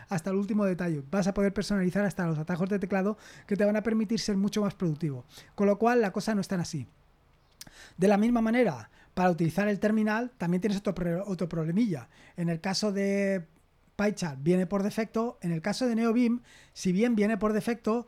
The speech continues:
tienes que instalar algún complemento para que te sea más sencillo trabajar. Ya ves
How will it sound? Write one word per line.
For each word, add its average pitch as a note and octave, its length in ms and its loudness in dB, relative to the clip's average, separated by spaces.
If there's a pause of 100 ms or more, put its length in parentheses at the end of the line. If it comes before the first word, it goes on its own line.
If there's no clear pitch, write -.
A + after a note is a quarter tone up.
(220)
tienes G3+ 260 0
que A#3+ 80 -4
instalar A3 320 -2
algún E3+ 200 -2
complemento G#3 500 -2
para F3+ 220 -4
que F3 100 -6
te E3 120 -10
sea G3+ 220 -2
más G3 160 -2
sencillo G3+ 380 0
trabajar. C3 400 -8 (1120)
Ya G#3+ 160 4
ves D3+ 320 -2